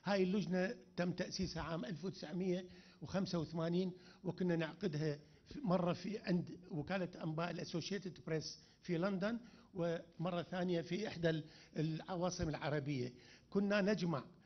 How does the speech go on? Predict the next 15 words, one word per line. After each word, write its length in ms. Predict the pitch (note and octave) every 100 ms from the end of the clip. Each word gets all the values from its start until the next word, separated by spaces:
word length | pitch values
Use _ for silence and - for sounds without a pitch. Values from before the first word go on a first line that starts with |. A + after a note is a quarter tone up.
| - -
كل 240 | A3+ G#3+
ال-، 300 | G3 F#3 B3
ال-، 360 | G3 F3 G3+ A#3
الأخبار 540 | D#3+ - C#3+ E3 F#3
المسيئة 760 | E3 D#3+ E3 - F#3+ G3+ E3 C3 - - -
التي 340 | F3 F3 F3+ E3
تبثها 420 | E3 G3 F3 D#3
تلك 300 | A3 G3+ G3+
الوكالات 680 | F3 F3+ F3+ F3+ G3+ A3+ A#3+ - - -
ونناقشهم 840 | F3 F#3 F3+ F3 F3+ G#3 - F3+ F3
على 180 | F#3
ذلك 420 | F#3 F#3 F#3+ G3 - - - -
ونطلب 480 | E3 G3+ G#3+ F#3+ D#3+
منهم 240 | F#3+ E3
تصحيحها. 760 | - D3+ - - F#3+ D3+ F#3